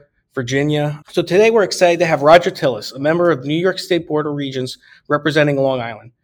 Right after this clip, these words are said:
He served in this capacity since two thousand five.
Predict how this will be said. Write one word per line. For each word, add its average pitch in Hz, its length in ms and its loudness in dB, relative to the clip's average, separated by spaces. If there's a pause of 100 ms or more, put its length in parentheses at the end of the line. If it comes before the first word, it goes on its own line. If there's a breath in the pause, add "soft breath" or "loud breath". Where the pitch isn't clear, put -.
(300)
He 151 140 -8
served 196 320 0
in 196 60 -4
this 190 140 -4
capacity 165 560 -2
since - 320 -12
two 165 120 -10
thousand 160 340 -2
five. 113 340 -4